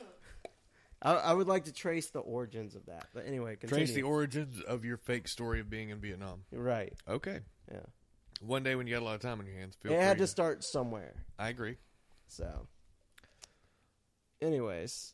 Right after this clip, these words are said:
Speaker 2: But,
Speaker 1: uh,
Speaker 2: yeah, you're a Vietnam vet. Um, you come back from Vietnam, get back with your old black mob buddies.
Speaker 1: Okay.
Speaker 2: You do a job with some Italians and a Irishman, and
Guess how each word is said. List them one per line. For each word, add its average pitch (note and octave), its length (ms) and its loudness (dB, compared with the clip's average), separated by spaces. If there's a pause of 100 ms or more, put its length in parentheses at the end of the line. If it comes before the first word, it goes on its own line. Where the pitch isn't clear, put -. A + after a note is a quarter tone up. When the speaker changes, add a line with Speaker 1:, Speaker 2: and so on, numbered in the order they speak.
Speaker 2:
But, C3 80 2
Speaker 1:
uh, B2 220 4
Speaker 2:
yeah, G#2+ 160 2 (160)
you're C3 220 -2
a A#2 60 -8 (120)
Vietnam C#3 340 0
vet. C3 240 0 (680)
Um, G#2+ 300 -4 (500)
you F#2+ 60 -18
come A#2+ 180 -2
back A#2 220 0
from A#2 240 -2 (140)
Vietnam, A2+ 540 -2 (520)
get A2+ 140 -4
back G#2 200 0
with G#2+ 140 -10
your A2 80 -2
old A2 140 -2 (1080)
black G#2+ 360 -2
mob G#2 400 -4
buddies. G#2+ 460 -8 (380)
Speaker 1:
Okay. G#2+ 240 -2 (640)
Speaker 2:
You C#3+ 100 -4
do D3 120 6
a D3 40 6
job C3+ 400 4
with C3+ 120 -2
some C3+ 120 -4
Italians B2 520 0
and A#2+ 140 -6
a A#2 160 -6 (480)
Irishman, A2+ 640 0 (220)
and G#2 800 -6